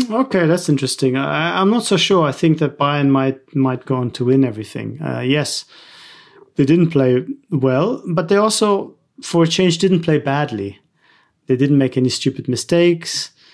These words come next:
As Joshua Kimmich said, they kept their shape, they kept their head. They created chances. It was all a bit uninspiring. It was all a bit pedestrian, and it looked like,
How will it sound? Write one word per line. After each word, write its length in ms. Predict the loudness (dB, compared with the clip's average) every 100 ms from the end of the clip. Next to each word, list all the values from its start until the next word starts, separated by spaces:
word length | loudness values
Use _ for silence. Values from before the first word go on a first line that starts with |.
| _ _
As 260 | -6 -6 -2
Joshua 300 | -2 0 -2
Kimmich 320 | 0 0 0
said, 240 | 0 -2 -2
they 100 | -6
kept 240 | -6 -4
their 100 | -4
shape, 420 | -2 2 2 2
they 100 | -4
kept 280 | -4 -4 -4
their 100 | -8
head. 360 | -4 -2 -2 -6 _ -20 -20 -20 -10
They 140 | -2 0
created 420 | 2 2 2 0
chances. 540 | 0 2 2 2 2
It 60 | 2
was 180 | 2 4
all 180 | 4 4
a 60 |
bit 200 | 4 0 0
uninspiring. 880 | 2 4 2 -2 0 2 4 4
It 40 | 4
was 140 | 4
all 140 | 4 4
a 60 |
bit 220 | 2 -2
pedestrian, 680 | 0 0 0 -2 0 2 2
and 140 | 2 0
it 160 | 2
looked 240 | -2 -2 -2
like, 360 | 0 0 -4